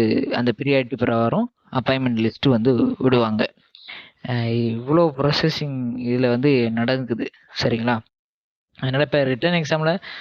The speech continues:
சப்போஸ் நில-, நிறைய பேர் வந்து கொஞ்சம் கம்மியா கூட மார்க் எடுத்துக்கலாம். ஒரு நபர் வந்து அவரோட போட்டியாளர் வந்து ஒரு எண்பத்தி ஒன்பது எடுத்துக்கலாம்.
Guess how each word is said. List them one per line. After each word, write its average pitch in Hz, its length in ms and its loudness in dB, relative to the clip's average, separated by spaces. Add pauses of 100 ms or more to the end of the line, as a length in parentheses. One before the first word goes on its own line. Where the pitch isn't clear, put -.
(120)
சப்போஸ் 151 340 2
நில-, 139 360 4
நிறைய 135 240 2
பேர் 143 140 6
வந்து 143 140 0
கொஞ்சம் 151 320 0
கம்மியா 139 320 0
கூட 143 180 2
மார்க் 120 280 2
எடுத்துக்கலாம். 113 440 -2 (760)
ஒரு 135 140 2
நபர் 139 260 2
வந்து 147 240 2
அவரோட 143 300 4
போட்டியாளர் 151 500 2
வந்து 139 220 2 (180)
ஒரு 127 300 6
எண்பத்தி 135 400 0
ஒன்பது 131 320 4
எடுத்துக்கலாம். 117 480 -2